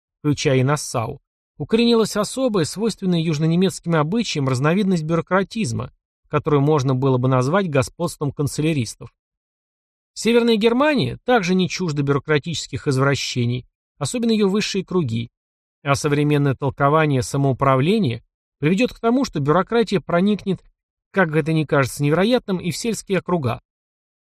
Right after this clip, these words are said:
Однако до сих пор носителями бюрократизма у нас всё же были преимущественно чиновники,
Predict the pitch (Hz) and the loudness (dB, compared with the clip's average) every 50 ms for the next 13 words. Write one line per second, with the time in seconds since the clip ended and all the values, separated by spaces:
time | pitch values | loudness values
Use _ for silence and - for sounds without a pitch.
0 | _ _ _ _ _ _ _ _ _ - 147 143 143 143 139 135 - 139 127 123 | _ _ _ _ _ _ _ _ _ 0 2 2 4 2 2 2 2 2 2 2
1 | 120 131 131 135 135 - - - - - - 160 160 143 139 131 117 - - 143 | 2 0 0 0 -2 -2 -2 -4 -6 -4 -2 0 0 2 2 0 0 -2 -6 -6
2 | - 143 135 135 131 123 135 135 127 - 147 139 135 - - 190 202 165 147 139 | -2 0 2 2 2 2 2 0 0 0 0 0 0 0 0 -2 -2 0 2 2
3 | 135 135 135 135 123 - - - 147 147 131 123 135 131 131 151 151 147 127 - | 2 2 2 0 0 -2 -4 -4 -2 -2 0 0 0 0 2 2 2 0 0 0
4 | 135 135 139 143 156 151 - - - 147 143 131 - - 196 208 226 202 147 117 | 0 0 2 2 0 -2 -4 -6 -6 -4 -4 -2 -2 -2 0 0 2 2 2 2
5 | 113 117 107 - - 127 - | 0 0 -2 -4 -8 -12 -14